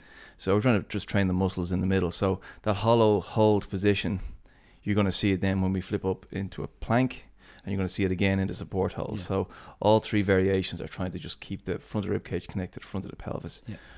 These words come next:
Speaker 1: Muscular effort, twenty-second holds, which are very difficult. I think the hollow hold is the hardest one.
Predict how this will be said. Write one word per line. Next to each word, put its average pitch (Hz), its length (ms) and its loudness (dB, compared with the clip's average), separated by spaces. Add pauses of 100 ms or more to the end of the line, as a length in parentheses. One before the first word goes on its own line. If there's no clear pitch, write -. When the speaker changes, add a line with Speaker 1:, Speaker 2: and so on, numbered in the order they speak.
(160)
Speaker 1:
Muscular 101 380 -2
effort, 90 380 -2
twenty-second 92 500 -6
holds, 87 320 -4
which - 140 -14
are 90 100 -2
very 92 220 -2
difficult. - 480 -10 (840)
I - 40 -10
think 135 140 2
the 127 80 4
hollow 120 240 6
hold 110 140 6
is 95 80 -2
the 98 60 -2
hardest 101 340 2
one. 123 240 0